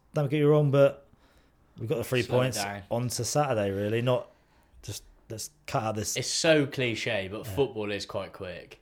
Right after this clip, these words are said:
Speaker 2: And,
Speaker 1: Yeah.
Speaker 2: like, you could win, yeah, you win on a Tuesday and lose on a Saturday, you're back, you know, back down to it. So, fingers crossed.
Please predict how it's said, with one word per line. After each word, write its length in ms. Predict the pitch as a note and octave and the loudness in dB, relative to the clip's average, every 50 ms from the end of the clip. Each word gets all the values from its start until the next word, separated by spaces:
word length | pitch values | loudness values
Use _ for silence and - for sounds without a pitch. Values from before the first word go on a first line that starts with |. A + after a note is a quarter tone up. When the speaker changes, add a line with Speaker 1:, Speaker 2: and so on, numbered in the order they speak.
| _ _ - | _ _ -6
Speaker 2:
And, 200 | G#2+ A2 G#2+ F#2+ | -6 -4 -4 0
Speaker 1:
Yeah. 60 | A2 | 0
Speaker 2:
like, 200 | G#2+ A2 A2 - - D#3+ C3+ - - | 0 0 -2 -6 -14 -20 -20 -18 -14
you 200 | C3+ C#3 C#3 B2+ | -8 -6 -6 -6
could 200 | - B2+ G#2 A2 | -6 -8 -8 -2
win, 440 | C3 C3 A#2+ A#2 A2+ A2 G#2+ G#2+ - - | 0 2 2 2 0 -6 -10 -10 -10 -8
yeah, 260 | B2+ G#2 F2+ F2 - - - | -6 -6 -4 -6 -8 -10 -12
you 80 | A#2+ | -8
win 160 | A#2 A#2 A2 A2 | -8 -6 -4 -4
on 120 | G2+ G2+ | -6 -6
a 60 | G2 F#2+ | -6 -8
Tuesday 420 | - - A2+ A2 G2+ F2+ G2 F#2+ | -8 -8 -8 -8 -8 -8 -8 -8
and 80 | F#2+ G2 | -8 -6
lose 200 | G#2 G#2 G2 F2 | -6 -6 -6 -8
on 80 | F#2 F#2+ | -10 -12
a 60 | F#2 | -12
Saturday, 400 | - - G#2 E2+ F2+ F#2 F#2 F#2 | -10 -8 -8 -8 -10 -12 -14 -14
you're 80 | F#2+ | -14
back, 240 | F2+ - G2 F#2 - - | -10 -10 -10 -10 -10 -14
you 60 | A2 G2 | -18 -18
know, 140 | E2+ E2+ E2+ E2 _ - | -16 -16 -18 -18 _ -12
back 200 | G#2+ F2+ - - | -12 -12 -12 -14
down 220 | F#2+ F#2 F2+ E2+ | -16 -16 -14 -16
to 160 | - - G2 F2+ | -14 -14 -14 -14
it. 160 | E2+ - - | -14 -16 -16
So, 220 | - F2+ F2 F2 E2 - _ _ _ _ _ _ _ | -16 -14 -14 -16 -16 -18 _ _ _ _ _ _ _
fingers 240 | - F#2+ F2+ F2+ E2+ | -18 -16 -16 -16 -16
crossed. 400 | - - A2 G#2 F2+ - - _ | -16 -16 -16 -16 -16 -20 -20 _